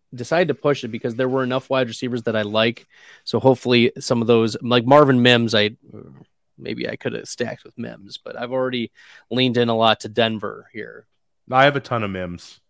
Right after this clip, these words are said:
Speaker 2: I think Mims is a great, great, uh, great pick in this range. There's some wide receivers left for sure.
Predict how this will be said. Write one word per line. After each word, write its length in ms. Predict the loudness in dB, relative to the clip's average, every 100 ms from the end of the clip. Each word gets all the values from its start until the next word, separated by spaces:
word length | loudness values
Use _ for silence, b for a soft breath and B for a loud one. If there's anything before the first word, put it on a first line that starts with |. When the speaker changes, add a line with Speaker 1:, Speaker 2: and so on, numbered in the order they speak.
| _ _ -8
Speaker 2:
I 140 | -8
think 200 | -8 -8
Mims 260 | -6 -6 -8
is 100 | -14
a 40 |
great, 300 | -6 -6 -6 _ _
great, 300 | -6 -4 -4
uh, 60 | -8
great 220 | -8 -10
pick 180 | -10 -14
in 80 | -14
this 180 | -14 -12
range. 440 | -10 -10 -12 -14 _ _ _ _ _ _ _ 0
There's 180 | 2 4
some 120 | 4
wide 160 | 4 4
receivers 420 | 2 -4 -6 -6
left 260 | -4 -4 -4
for 100 | -12
sure. 360 | -8 -8 -8